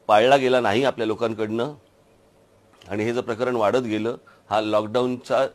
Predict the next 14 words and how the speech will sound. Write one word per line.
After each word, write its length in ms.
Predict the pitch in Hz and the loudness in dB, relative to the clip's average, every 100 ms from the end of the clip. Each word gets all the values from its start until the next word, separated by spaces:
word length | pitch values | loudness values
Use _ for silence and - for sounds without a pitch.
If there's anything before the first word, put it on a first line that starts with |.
| _ | _
दिवस 360 | 92 104 135 135 | -8 0 0 0
पण 160 | 139 | -2
वाढतील. 440 | 123 104 101 131 139 - _ _ _ _ _ _ _ _ _ _ - | 0 0 0 -4 -8 -12 _ _ _ _ _ _ _ _ _ _ -2
जसे 240 | 117 143 | -2 -2
दिवस 360 | 127 127 120 113 | -2 0 0 4
वाढतील 480 | 110 113 143 147 151 - _ _ | 2 2 -2 -4 -8 -20 _ _
तसं 200 | 120 113 | -2 0
यंत्रणेवरती 600 | 123 120 123 135 131 127 127 | 2 0 0 0 0 0 0
ताण 300 | 127 127 139 | 4 4 2
येईल. 320 | 139 151 - - | -2 -4 -8 -4
यंत्रणेवरती 600 | 120 123 131 135 131 131 | -2 -2 -2 -2 -2 -2
ताण 280 | 123 127 135 | 2 4 4
आला, 300 | 139 135 151 - _ _ _ - - | 2 2 0 -6 _ _ _ -6 -2
सरकारवरती, 800 | 113 147 143 139 131 151 165 | 2 4 6 4 0 -6 -8